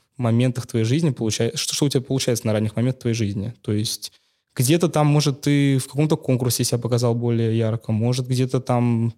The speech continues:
ты олимпиаду решил лучше, чем другие. Как-то смотреть на вот эти вот свои, ну, так сказать, плюсы маленькие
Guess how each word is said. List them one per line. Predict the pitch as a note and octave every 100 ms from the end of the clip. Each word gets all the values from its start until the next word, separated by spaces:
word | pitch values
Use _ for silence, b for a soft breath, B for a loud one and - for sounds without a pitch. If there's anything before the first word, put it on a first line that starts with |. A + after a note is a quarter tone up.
| _ _ _
ты | B2 A#2+ A#2+ A#2+ A#2 b b b b
олимпиаду | C#3+ D#3 B2+ A#2+ A#2+
решил | A#2+ A#2 B2
лучше, | A#2 A#2 -
чем | A#2+ A2+
другие. | A#2 A2+ G#2
Как-то | C3 - B2+
смотреть | C3+ F#3 F3
на | C#3
вот | C3
эти | C#3+ C3
вот | B2+
свои, | - C3 B2 A#2+ A#2+ - -
ну, | C#3 G#2+
так | A2 A2+
сказать, | - - -
плюсы | G#3 D4 - D3
маленькие | B2+ A#2 A2 A#2